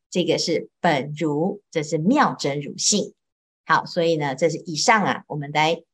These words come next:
了解这以，啊，他这个，这一段的一个逻辑，还有他在观察的时候呢，他是怎么来体会到这个虚妄相。好，那明天呢，我们就要来多举一些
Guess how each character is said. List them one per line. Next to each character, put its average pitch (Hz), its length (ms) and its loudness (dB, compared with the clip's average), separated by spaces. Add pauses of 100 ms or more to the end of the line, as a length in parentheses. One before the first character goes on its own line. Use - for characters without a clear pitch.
(240)
了 190 260 6
解 - 320 0 (220)
这 - 260 -2 (100)
以， 156 340 -4 (200)
啊， 147 240 -2
他 180 180 -2
这 175 240 2
个， 151 80 -2
这 220 140 2
一 170 160 2
段 214 320 4
的 135 100 -6
一 135 80 -8
个 143 180 -4
逻 170 240 4
辑， 165 460 -2 (100)
还 - 160 -4
有 156 120 2
他 170 400 -4 (360)
在 180 200 4
观 294 280 6
察 151 280 -4
的 151 100 -8
时 156 220 -4
候 180 260 4
呢， 170 140 0 (280)
他 190 80 -8
是 180 140 -2
怎 - 240 -4
么 143 160 -4
来 156 340 0 (220)
体 165 340 -4
会 254 360 4
到 202 360 6 (220)
这 175 160 0
个 139 80 -4
虚 160 220 -2
妄 160 200 2
相。 180 380 2 (640)
好， 135 260 -4
那 185 320 2 (120)
明 196 200 2
天 330 240 4
呢， 254 360 6
我 151 40 -14
们 151 160 -10
就 165 100 -2
要 147 120 2
来 139 180 -2
多 214 220 0
举 160 220 -8 (100)
一 185 80 -4
些 185 320 2